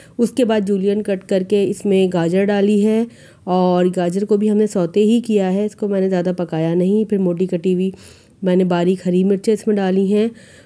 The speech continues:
और इसको मैंने सौते करती जा रही हूँ साथ साथ। और इसमें मैंने डाला है नमक और सफ़ेद मिर्च, अ, बारीक पिसी हुई।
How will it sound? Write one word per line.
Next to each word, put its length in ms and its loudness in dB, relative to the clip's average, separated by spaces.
और 220 2
इसको 340 -2
मैंने 260 0
सौते 380 -2
करती 380 -4
जा 180 0
रही 180 0
हूँ 120 0
साथ 200 -4
साथ। 360 -2
और 200 -2
इसमें 260 -6
मैंने 160 -2
डाला 220 -4
है 80 -2
नमक 500 -2
और 320 -4
सफ़ेद 680 -6
मिर्च, 400 -2
अ, 40 -16
बारीक 420 -2
पिसी 280 -2
हुई। 260 0